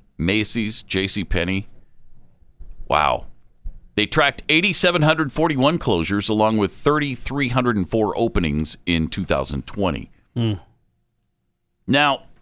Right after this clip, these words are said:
Speaker 1: part of that is probably because of Amazon. I think Amazon's killing a lot of storefronts. But the other part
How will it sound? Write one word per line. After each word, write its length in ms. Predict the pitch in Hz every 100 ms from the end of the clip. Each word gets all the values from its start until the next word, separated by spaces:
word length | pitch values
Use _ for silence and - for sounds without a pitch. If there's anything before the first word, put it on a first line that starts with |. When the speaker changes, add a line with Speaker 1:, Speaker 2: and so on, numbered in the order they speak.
| -
Speaker 1:
part 240 | - 262
of 60 | 294
that 200 | 131 95
is 140 | 90
probably 600 | - - 147 156 139 104 85
because 480 | 78 - 76 65
of 140 | 71 64 _ _ _ _ _ _ _
Amazon. 580 | 104 107 95 - - 58
I 40 | 64
think 180 | 82
Amazon's 680 | 82 85 80 82 73 71 - _ _ _ _ -
killing 280 | 123 98 82
a 20 |
lot 240 | 73 76 71
of 280 | 62 - -
storefronts. 680 | - - 80 71 64 57 - - _ _ _ _
But 340 | - 143 85 - - _ _ _ _ _ _ -
the 140 | 104 123
other 160 | 117
part 360 | - 90 76